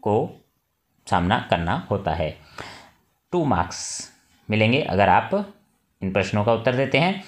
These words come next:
आगे फिर टू मार्क्स के क्वेश्चन हैं।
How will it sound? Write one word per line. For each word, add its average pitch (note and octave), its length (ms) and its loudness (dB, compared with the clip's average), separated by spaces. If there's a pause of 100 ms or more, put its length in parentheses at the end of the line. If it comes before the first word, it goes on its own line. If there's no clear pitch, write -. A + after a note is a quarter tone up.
(400)
आगे F#3+ 480 2 (1000)
फिर E3+ 340 0 (580)
टू D#3+ 120 2
मार्क्स C#3+ 300 2
के C#3 80 0
क्वेश्चन B2+ 340 0
हैं। F3+ 280 -2